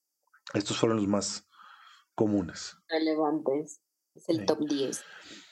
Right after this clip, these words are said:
Speaker 1: Y fíjate qué curioso, yo, yo estuve dando clases en, en Q F B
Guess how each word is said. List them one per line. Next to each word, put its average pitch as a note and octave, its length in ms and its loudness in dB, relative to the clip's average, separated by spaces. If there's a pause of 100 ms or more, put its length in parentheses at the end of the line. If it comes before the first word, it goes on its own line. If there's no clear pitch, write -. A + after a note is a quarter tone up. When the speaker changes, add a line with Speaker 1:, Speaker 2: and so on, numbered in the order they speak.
(120)
Speaker 1:
Y D3+ 80 -8
fíjate - 240 2
qué F#3+ 120 0
curioso, D#3+ 380 6
yo, A2+ 240 4
yo A#2 140 2
estuve D3 240 6
dando D#3+ 280 6
clases A#2 460 4
en, G2 480 2
en F#2 320 0
Q A2+ 180 4
F A2 180 2
B A2+ 340 4